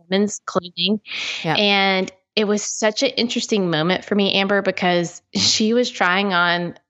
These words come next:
Speaker 1: like, I was like, "Well, I don't know what size you are. Like, are you
Speaker 2: Right.
Speaker 1: a two? Are you
Speaker 2: Yeah.
Speaker 1: a four?" So we got these and, like, she put on, like, these jeans and I, and I stared at her and I was like, "Oh my gosh, I've been trying to wear a size four jean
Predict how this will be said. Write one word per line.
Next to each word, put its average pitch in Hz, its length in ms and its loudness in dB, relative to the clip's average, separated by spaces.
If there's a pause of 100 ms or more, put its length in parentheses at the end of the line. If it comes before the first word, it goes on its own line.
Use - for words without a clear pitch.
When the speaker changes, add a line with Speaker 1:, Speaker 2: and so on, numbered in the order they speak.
(120)
Speaker 1:
like, 165 280 2
I - 20 -6
was 196 100 0
like, 196 140 0
"Well, 208 100 2
I 254 60 2
don't 277 100 2
know 269 80 2
what 240 140 2
size 170 340 0
you 156 140 -2
are. 101 200 0
Like, 170 160 -6
are 175 100 2
you 170 100 2
Speaker 2:
Right. 202 240 4
Speaker 1:
a 170 60 0
two? 240 420 2
Are 190 60 2
you 170 140 2
Speaker 2:
Yeah. 170 100 4
Speaker 1:
a 135 40 0
four?" 175 600 0 (540)
So 202 60 -2
we 185 100 2
got 196 280 2
these 170 360 0 (360)
and, 190 260 2
like, 180 240 2
she - 280 0
put 247 240 0
on, 208 560 2 (120)
like, 175 440 0
these 202 260 0
jeans 220 320 2
and 190 80 2
I, 175 260 2
and 190 140 2
I 185 60 0
stared 226 400 0
at 190 80 0
her 185 140 0
and 175 100 2
I 170 40 2
was 170 140 -2
like, 170 320 -2
"Oh 185 120 0
my 180 160 2
gosh, 170 440 0 (760)
I've 226 220 2
been 226 140 2
trying 185 300 0
to 185 60 0
wear 175 180 0
a 175 60 -2
size 170 320 -2
four 175 280 0
jean 190 560 0